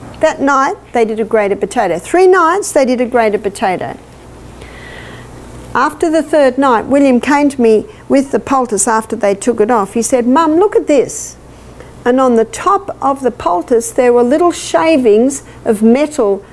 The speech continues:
that were like a fluorescent blue colour. He said, "The potato has pulled the rusty metal out of the foot and cleaned up the rusty metal."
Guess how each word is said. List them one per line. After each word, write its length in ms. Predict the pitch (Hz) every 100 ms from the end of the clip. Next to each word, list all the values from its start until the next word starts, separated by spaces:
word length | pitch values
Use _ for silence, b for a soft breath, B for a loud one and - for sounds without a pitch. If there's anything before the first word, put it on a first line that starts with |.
| B -
that 160 | 165
were 120 | 233 240
like 300 | 247 262 240
a 80 |
fluorescent 760 | 214 - 247 247 262 - 190 -
blue 220 | 226 285
colour. 440 | 294 262 190 156 - B B B -
He 120 | 277
said, 300 | - 277 240
"The 80 | 254
potato 680 | 254 254 349 381 392 359 269
has 180 | 285
pulled 340 | - - 285 226
the 100 | 226
rusty 520 | 233 320 320 - 320
metal 420 | 269 233 233 240 B B - -
out 260 | 302 370 370
of 120 | 285
the 100 | 247
foot 460 | - 339 254 - -
and 180 | 285 277
cleaned 380 | - 294 349 330
up 200 | 339 339
the 100 | 330
rusty 400 | 359 359 - 370
metal." 420 | 349 392 349 190